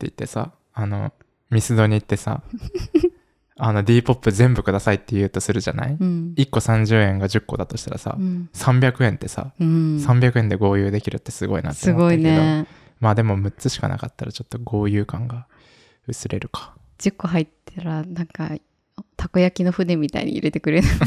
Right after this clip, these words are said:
Speaker 1: <laughs> 確かにね。銀だこのやつみたいなね。
Speaker 2: うん。
Speaker 1: まあ、銀だこのやつも八個ぐらい入ってるし。
Speaker 2: 八個ぐらい入っ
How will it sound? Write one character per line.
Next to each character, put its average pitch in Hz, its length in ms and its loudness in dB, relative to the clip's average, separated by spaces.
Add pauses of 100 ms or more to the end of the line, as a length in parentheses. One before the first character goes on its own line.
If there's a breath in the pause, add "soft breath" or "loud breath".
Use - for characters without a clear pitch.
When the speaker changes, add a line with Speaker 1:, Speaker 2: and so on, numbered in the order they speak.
(140)
Speaker 1:
<laughs> - 360 4
確 117 220 2
か 104 180 -2
に 98 120 -4
ね。 98 160 -4 (560 loud breath)
銀 101 180 0
だ 98 120 0
こ 101 120 -6
の 101 80 0
や 101 100 -2
つ - 100 -10
み 113 100 -10
た 175 100 -6
い 113 40 -4
な 110 60 -4
ね。 98 80 -4
Speaker 2:
う - 20 -2
ん。 - 20 -2
Speaker 1:
ま 104 80 0
あ、 - 20 0
銀 113 200 2
だ 131 100 4
こ 131 120 0
の 135 80 4
や 135 80 4
つ 131 100 -4
も 104 100 -2 (380 loud breath)
八 - 240 -10
個 117 120 -6
ぐ 113 60 2
ら 107 100 -2
い - 20 -6
入 113 120 -10
っ - 20 -16
て - 160 -18
る - 80 -20
し。 - 40 -20
Speaker 2:
八 - 120 -12
個 175 120 -6
ぐ 175 80 0
ら 156 100 -6
い - 20 -8
入 170 80 -10
っ - 20 -20